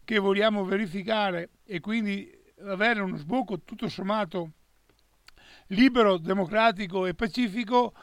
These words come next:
per verificare se i veneti vogliono restare in Italia o se i veneti vogliono andare via dall'Italia o quantomeno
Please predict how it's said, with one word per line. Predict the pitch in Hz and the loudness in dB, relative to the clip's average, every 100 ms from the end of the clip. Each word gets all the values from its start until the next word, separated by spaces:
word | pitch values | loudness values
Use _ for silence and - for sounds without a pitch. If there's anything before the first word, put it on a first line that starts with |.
| - - | -20 -4
per | 208 196 | 0 2
verificare | 220 190 196 220 226 190 | 2 -2 0 4 4 4
se | - | -2
i | 208 | -2
veneti | 208 233 214 165 | 0 0 -2 -4
vogliono | 185 190 226 202 180 | -2 0 0 -2 -4
restare | 175 - 208 190 175 - _ | -4 -2 0 0 -2 -8 _
in | - 185 190 | -10 -6 -6
Italia | 185 208 180 185 240 - - - - - | 0 4 4 4 0 -2 -10 -20 -20 -4
o | 214 | -2
se | - | 0
i | 208 | 2
veneti | 208 233 196 233 | 2 0 -2 -4
vogliono | 208 196 202 208 208 220 | 0 0 0 -2 -4 -6
andare | 190 180 185 190 190 196 | -8 -2 0 2 0 -4
via | 175 240 214 | -2 0 2
dall'Italia | 185 202 180 190 196 220 233 | 0 -2 0 2 2 2 2
o | 202 | 2
quantomeno | 220 196 208 190 220 220 208 | 0 -4 -4 -4 -2 -2 -4